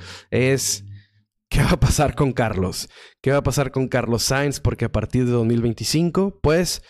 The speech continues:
hasta el día de hoy, no tiene equipo. Eh, hay opciones, por supuesto. Sabemos que la prensa vende humo. Eh, no tardó, este, veinte segundos en colocarlo, ¿no?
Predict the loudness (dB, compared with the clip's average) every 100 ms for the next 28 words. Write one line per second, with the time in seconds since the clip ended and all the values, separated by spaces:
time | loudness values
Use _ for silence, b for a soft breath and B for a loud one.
0 | b b -2 -2 0 -2 0 2 2 4
1 | 4 2 0 -2 -2 0 0 0 -2 -6
2 | -10 -12 -16 _ b b b -2 2 2
3 | 2 0 0 0 0 0 2 2 2 0
4 | -2 -4 -4 -2 -4 -2 0 0 0 0
5 | -2 B B -4 -2 0 0 0 -2 -2
6 | 0 -2 0 -2 -2 -2 -2 -8 b b
7 | 0 2 2 4 4 4 2 2 -2 B
8 | B -2 2 2 2 2 0 0 2 2
9 | 2 0 2 2 2 0 -2 -2 -2 -2
10 | -4 -2 0 0 -2 -6 -6 -2 2 2
11 | 0 0 0 2 2 0 0 0 -2 -2
12 | -2 -2 0 0 0 0 0